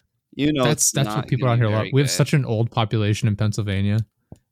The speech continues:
Speaker 2: I think that's why, like, places like, um, oh, what's the restaurant? Like, Cracker Barrel. I don't know if you
Speaker 1: Oh,
Speaker 2: ha-, I, I guess it's not
Speaker 1: God.
Speaker 2: much, like, Cracker Barrel.
Speaker 1: Chicken fried
Speaker 2: They have,
Speaker 1: steak.
Speaker 2: like, uh,
Speaker 1: <laughs>
Speaker 2: the equ-, yeah, th-, essentially, like, uh,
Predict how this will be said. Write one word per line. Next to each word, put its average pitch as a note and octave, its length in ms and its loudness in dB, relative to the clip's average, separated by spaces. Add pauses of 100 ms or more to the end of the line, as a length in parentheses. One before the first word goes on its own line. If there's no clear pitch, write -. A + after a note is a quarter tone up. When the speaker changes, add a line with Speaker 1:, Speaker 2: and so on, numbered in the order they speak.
(200)
Speaker 2:
I B2+ 100 0
think D#3 240 2
that's C3 240 0
why, B2 180 2
like, A#2 300 -2
places A#2+ 340 0
like, G#2+ 180 -2
um, G2+ 460 -4 (480)
oh, A#2 120 -10
what's A2 140 -10
the A#2+ 60 -8
restaurant? G#2+ 240 -10
Like, B2 120 -16
Cracker G#2 320 -4
Barrel. G#2+ 380 -2 (600)
I A2+ 120 0
don't A2 40 2
know G#2 60 2
if G2+ 60 -2
you G#2+ 100 0
Speaker 1:
Oh, - 160 -10 (120)
Speaker 2:
ha-, A#2+ 80 -6
I, A2 140 -4
I - 20 -2
guess G#2 220 -2
it's F#2 100 -6
not G2 220 -4
Speaker 1:
God. - 20 -6
Speaker 2:
much, G#2+ 140 -4 (100)
like, C3 140 -6
Cracker C#3+ 300 0
Barrel. B2+ 420 0
Speaker 1:
Chicken A#2 300 -4
fried A2 180 0
Speaker 2:
They B2 100 4
have, B2 200 2
Speaker 1:
steak. A#2 280 0
Speaker 2:
like, - 20 -8
uh, A2 180 -2 (420)
Speaker 1:
<laughs> D4 80 -6 (460)
Speaker 2:
the C#3+ 160 -2
equ-, - 200 -14
yeah, A2+ 440 -2 (120)
th-, B2 220 -2
essentially, D3+ 400 2
like, A#2+ 260 -2
uh, G#2+ 200 0